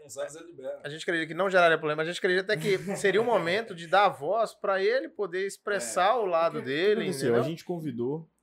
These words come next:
Speaker 3: e logo depois que a gente convidou, desenvolveu algumas polêmicas.
Speaker 2: É.
Speaker 3: E deram muito assunto na cidade. Foi antes do nosso convite, a gente até comentou no nosso grupo, falou, "Nossa, será que vai manter? Será que não
Speaker 2: É.
Speaker 3: vai?" Porque agora, né?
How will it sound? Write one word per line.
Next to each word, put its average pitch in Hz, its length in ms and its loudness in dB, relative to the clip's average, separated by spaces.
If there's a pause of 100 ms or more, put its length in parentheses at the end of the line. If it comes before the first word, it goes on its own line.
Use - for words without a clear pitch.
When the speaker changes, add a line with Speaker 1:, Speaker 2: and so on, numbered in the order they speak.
(400)
Speaker 3:
e 131 560 -6
logo 160 220 -2
depois 175 300 -4
que - 60 -12
a 160 40 -10
gente 156 100 -16
convidou, 143 340 -8
desenvolveu 151 440 -10
algumas 147 260 -14
polêmicas. 113 760 -14 (440)
Speaker 2:
É. 123 240 -8
Speaker 3:
E 139 260 -8 (280)
deram 135 220 0
muito 190 720 -6
assunto 156 380 -10
na 156 60 -14
cidade. 104 440 -16 (560)
Foi 170 340 -6
antes 202 380 -6
do 175 140 -6
nosso 147 220 -2
convite, 131 360 -10
a - 20 -10
gente 143 160 -10
até 156 140 -10
comentou 175 600 -10
no 190 80 -10
nosso 175 320 -8
grupo, 143 280 -4
falou, 147 140 -10
"Nossa, 170 240 -12
será 165 180 -10
que 156 280 -18 (120)
vai 139 260 -6
manter? 139 480 -6
Será 160 180 -8
que - 80 -18
não 139 160 -10
Speaker 2:
É. 113 40 -12
Speaker 3:
vai?" 156 200 -2
Porque 160 160 -10
agora, 139 320 -6 (240)
né? 156 280 -12